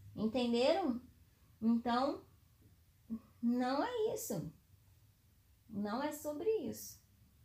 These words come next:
Então, a gente precisa passar por essa barreira de vencer isso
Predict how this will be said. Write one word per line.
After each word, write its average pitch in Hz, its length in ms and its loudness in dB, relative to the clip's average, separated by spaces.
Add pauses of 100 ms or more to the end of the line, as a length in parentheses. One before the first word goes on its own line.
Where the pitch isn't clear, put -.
(140)
Então, 196 500 -2 (340)
a 185 120 -2
gente 185 260 -6
precisa 220 640 -2 (200)
passar 226 760 -4
por 285 100 2
essa 254 320 0
barreira 208 640 -2
de 202 180 -6
vencer 196 1000 -4
isso 262 340 -6